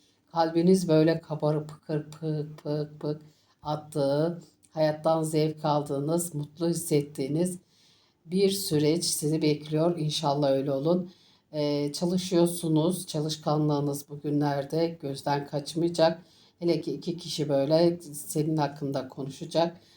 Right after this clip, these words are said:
Hayatına bir insan girecek çok yakın bir süreçte. O kişiyle karşılıklı bir görüşme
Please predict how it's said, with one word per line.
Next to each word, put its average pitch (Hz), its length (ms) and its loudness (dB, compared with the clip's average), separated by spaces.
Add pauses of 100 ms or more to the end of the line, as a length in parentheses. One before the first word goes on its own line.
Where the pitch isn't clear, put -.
(180)
Hayatına 180 840 4
bir 160 160 -2
insan 147 600 0
girecek 156 520 -2
çok - 260 -6
yakın 143 320 -8
bir 156 60 -6
süreçte. 151 680 -4 (440)
O 165 140 -10
kişiyle 156 800 2
karşılıklı 143 680 -4
bir 160 240 -2
görüşme 156 640 -2